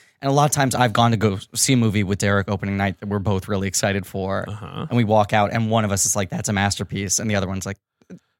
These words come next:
Speaker 1: "This is not my kind of thing."
Speaker 2: Uh, okay.
Speaker 1: You know?
Speaker 2: Like, anything in particular? Give me an example.
Speaker 1: Um, like, I think his favorite movie of the decade is Take Shelter.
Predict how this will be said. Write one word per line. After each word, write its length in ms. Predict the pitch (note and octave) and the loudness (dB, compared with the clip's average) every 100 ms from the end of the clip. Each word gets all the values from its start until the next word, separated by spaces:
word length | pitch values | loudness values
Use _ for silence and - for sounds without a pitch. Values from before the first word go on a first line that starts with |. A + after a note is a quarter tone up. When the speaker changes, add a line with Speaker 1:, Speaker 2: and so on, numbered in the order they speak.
| _ _ | _ _
Speaker 1:
"This 180 | F3+ E3 | -6 -4
is 180 | D#3+ C#3 | -4 -2
not 160 | B2+ A2 | 0 0
my 100 | G2+ | 0
kind 160 | G2+ | 0
of 60 | - | -2
thing." 160 | - - - | -8 -8 -6
Speaker 2:
Uh, 80 | C#3+ C#3 | -4 -2
okay. 340 | C#3+ A2+ C#3 - _ | 0 0 -2 -6 _
Speaker 1:
You 140 | C#3+ | 4
know? 240 | C3+ C3 C#3+ | 6 4 4
Speaker 2:
Like, 180 | E3+ C#3+ C3+ | 4 2 0
anything 340 | B2+ C3+ B2 | 2 2 0
in 60 | A#2 | -2
particular? 500 | A2 A#2+ A#2 B2 C3 _ _ | -4 -6 -6 -8 -10 _ _
Give 100 | D#3+ C#3+ | -4 -2
me 60 | |
an 60 | A2 | -4
example. 300 | A2 F#2 B2+ | -6 -2 2
Speaker 1:
Um, 540 | B2+ A#2+ A#2 A2 A2 - _ _ | 4 6 4 2 -4 -10 _ _
like, 140 | D3+ D3 | 0 2
I 60 | E3+ | 0
think 160 | A3 | 0
his 260 | - F3+ E3+ | 0 2 2
favorite 240 | F3 C#3 C3+ | 2 2 2
movie 200 | B2 A#2 | 4 2
of 100 | G2+ | 2
the 60 | |
decade 340 | G#2+ G#2+ A2+ G2+ | 2 2 2 0
is 100 | - | 0
Take 220 | G#2+ - | -4 -4
Shelter. 480 | - - - - | -8 -10 -14 -16